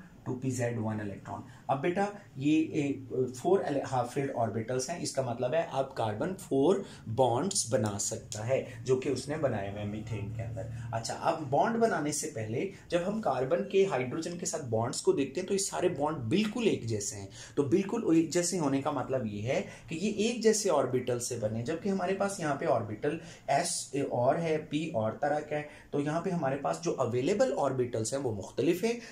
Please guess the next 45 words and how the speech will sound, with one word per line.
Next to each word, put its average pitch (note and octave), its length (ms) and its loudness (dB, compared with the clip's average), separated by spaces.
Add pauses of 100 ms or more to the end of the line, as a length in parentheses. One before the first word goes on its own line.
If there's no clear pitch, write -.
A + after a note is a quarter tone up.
(100)
जबकि A3+ 280 2
ये F#3+ 140 -2
जो F3 180 0
बॉन्ड्स C#3 360 0
हैं A#3+ 80 0
ये G3+ 100 2
सारे B2+ 300 0
एक G2 200 -4
जैसे C#3+ 280 -2
हैं। F#3+ 120 -4 (200)
तो F3 80 2
इससे G#3 200 2
ऐसे G#3 220 0
लगता G3+ 280 2
है A3 60 0
कि A#3+ 180 -6
सारे F3+ 320 0
एक E3 240 0
जैसे A3+ 240 0
ऑर्बिटल B2+ 480 2
से A#2 160 -4
बनते G2 340 -10
हैं। G2 140 -10 (280)
तो F3 100 2
इस A3 200 2
बात D#3+ 240 2
को D#3+ 60 2
एक्सप्लेन D#3 420 0
करने D3 200 -2
के D3+ 100 -8
लिए D#3 100 -6
फिर D#3 80 -6
हम C3+ 140 -2
ये B2+ 60 -2
कहते A#2 280 -4
हैं G3 100 -2
कि G#3+ 80 -2
ये F3+ 140 2
मिक्स D3+ 340 -4
हो C#3 100 0
जाते G#2 260 -2
हैं E3 80 0
और C3+ 80 -6
मिक्स C#3+ 220 -6
होके E3+ 200 -4